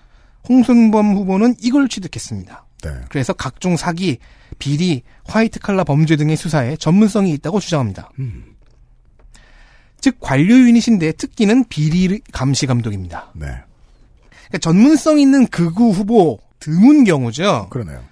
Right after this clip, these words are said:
Speaker 1: 반면 드물지 않게도 공약은 아직 준비를 못한 것 같습니다.
Speaker 2: 네, 다행히 그건 흔하네요.
Speaker 1: 박근혜 구출과 복권 외에 다른 공약이 필요한 세력인가?라는 생각이 들어요.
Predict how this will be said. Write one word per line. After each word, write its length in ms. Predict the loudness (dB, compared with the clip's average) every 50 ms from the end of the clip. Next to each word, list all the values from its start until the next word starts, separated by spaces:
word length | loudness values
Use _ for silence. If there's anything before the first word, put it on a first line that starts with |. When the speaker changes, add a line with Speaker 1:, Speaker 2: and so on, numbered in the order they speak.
| _ -8
Speaker 1:
반면 380 | -4 0 2 2 2 2 2
드물지 500 | 2 2 2 4 4 4 4 4 4 2
않게도 340 | 2 2 0 0 -2 -2 -2
공약은 400 | 0 0 0 0 0 0 -2 -2
아직 220 | -4 -4 -6 -8 -8
준비를 320 | -6 -6 -4 -4 -6 -6
못한 260 | -8 -8 -8 -8 -8
것 80 | -8 -8
같습니다. 540 | -10 -14 -14 -14 -16 -16 -16 -20 -20 _ _ _ _ _ _
Speaker 2:
네, 100 | -20 -18 -18 -18 -20 -20 -14
다행히 340 | -8 -4 -2 -2 0 0 -2
그건 280 | -2 -2 -2 0 0
흔하네요. 500 | 0 0 0 0 0 -2 -6 -12 -16 -18 -18 -18 -20 -20 -20 -20 -20 -20 -20 -20 -20 _ _ _ _ _ _
Speaker 1:
박근혜 540 | -10 -10 -10 -10 _ -4 0 2 4 4 4
구출과 460 | 2 -2 -6 -4 -4 -2 -2 -2 -4
복권 380 | -6 -8 -12 -8 -4 -2 -2 0
외에 180 | 0 0 -2
다른 380 | -4 -6 -6 -4 -2 0 0 0
공약이 380 | 0 0 0 0 0 -2 -2
필요한 460 | -4 -4 -6 -4 -2 -2 -2 -2 -2 -2
세력인가?라는 960 | -4 -4 -4 -4 -4 -6 -6 -6 -6 -8 -10 -12 _ _ -8 -6 -4 -4
생각이 260 | -2 -2 -2 -2 -4 -6
들어요. 300 | -6 -8 -10 -10 -12